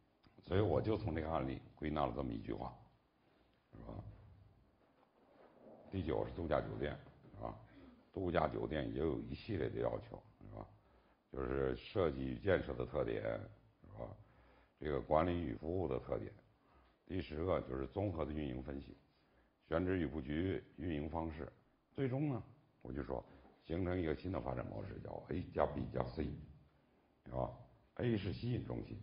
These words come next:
作为吸引中心成为发展的亮点，不仅吸引了客人，也吸引了政府。但是这样的项目在直接经营上有可能形成亏损，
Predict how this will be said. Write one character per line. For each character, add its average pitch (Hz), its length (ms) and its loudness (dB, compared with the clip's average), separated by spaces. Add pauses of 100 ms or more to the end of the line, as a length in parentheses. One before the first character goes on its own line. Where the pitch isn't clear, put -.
(680)
作 123 160 8
为 104 160 8
吸 127 260 2
引 65 160 2
中 80 220 2
心 87 180 0
成 82 180 -2
为 92 140 4
发 104 240 2
展 90 180 0
的 62 60 0
亮 90 300 4
点， - 160 -6 (580)
不 156 140 4
仅 90 180 4
吸 110 220 -2
引 95 100 4
了 65 140 4
客 - 180 2
人， 69 180 2
也 67 80 2
吸 80 200 -4
引 65 120 -2
了 53 60 -6
政 60 140 -6
府。 50 60 -10 (840)
但 117 200 6
是 104 80 2
这 120 100 6
样 117 160 6
的 76 60 2
项 76 200 2
目 53 160 -4
在 78 140 6
直 92 180 -2
接 123 160 4
经 120 200 2
营 80 160 2
上 69 180 -2
有 69 140 0
可 98 120 -2
能 65 160 -2
形 73 160 -6
成 69 140 -2
亏 80 160 -4
损， 76 140 -6